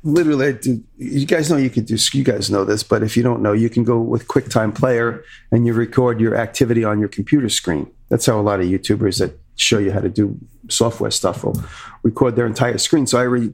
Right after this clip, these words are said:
recorded the entire forty-five minute design experience, and I just sped it up. And I figured somebody can garnish something out of this, even though it's super fast. And I did get a lot of compliments of, like,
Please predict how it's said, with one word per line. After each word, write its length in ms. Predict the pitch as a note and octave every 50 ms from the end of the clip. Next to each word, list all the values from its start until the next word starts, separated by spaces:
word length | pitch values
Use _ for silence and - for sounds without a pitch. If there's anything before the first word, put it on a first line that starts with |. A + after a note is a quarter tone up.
| - - -
recorded 440 | C3 B2+ - - - D3+ D3 C#3 A#2+
the 80 | A#2+
entire 400 | A2+ G#2+ A2 B2+ B2+ C3 B2+ A#2
forty-five 500 | - - C3+ B2+ A#2+ A#2 - B2 A2+ A2
minute 320 | A#2 C3 B2+ B2+ C3 - -
design 360 | B2 A2 A#2+ C3 B2+ C3+ C3
experience, 680 | A#2 - - - A#2+ A#2 A#2+ A#2 A2 G#2+ - - - - - - - - - - -
and 260 | - - B2+ A#2 A2+ A#2
I 60 | A2
just 400 | G2+ A2+ G#2 - - - - -
sped 260 | - - - A2+ A2
it 100 | A2 A2
up. 260 | A#2+ A#2 - - - -
And 220 | B2 A#2+ A2 A2
I 60 | A#2+ G#2+
figured 340 | - B2 A2+ G#2+ A2 A2
somebody 320 | - - D#3+ D3+ C#3+ C3 A#2
can 160 | - A#2 A2
garnish 380 | G2+ A2 A2 A2+ A2+ G#2 - -
something 280 | B2 A2+ - - G#2
out 160 | G2+ F#2+ F#2+
of 60 | F#2 F2
this, 220 | F#2 F2+ - -
even 180 | A2 G#2 G#2 G2+
though 140 | G#2 G2
it's 120 | F#2+ F#2+ -
super 220 | - G#2+ - F#2+
fast. 340 | - - A2+ A2 G#2 G2+ -
And 120 | C3 C3+
I 20 | B2+
did 180 | A2 D3 C3+
get 140 | A2+ B2 A#2
a 40 | A2+
lot 180 | A2+ A2 A2 G#2+
of 180 | G2+ - -
compliments 540 | - - G#2+ G#2 - G#2 G2+ F#2+ F#2 - -
of, 80 | G2 F#2+
like, 240 | F#2+ F2 F2 -